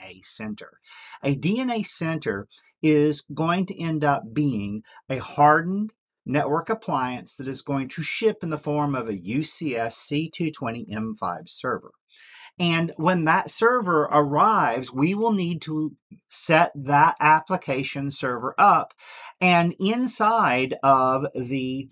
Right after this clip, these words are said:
D N A center deployment and the D N A architecture model that we've been discussing, we know that we want to leverage the power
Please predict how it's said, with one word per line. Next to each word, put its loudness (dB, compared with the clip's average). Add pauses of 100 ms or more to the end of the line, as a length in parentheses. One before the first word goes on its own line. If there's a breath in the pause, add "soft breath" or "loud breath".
(360 soft breath)
D 0
N -2
A 0
center -2
deployment -4
and -6
the -2
D -2
N -2
A -2
architecture -4
model -2
that -6
we've -8
been -12
discussing, -8
we -2
know 2
that -8
we -4
want -4
to -10
leverage -6
the -14
power -2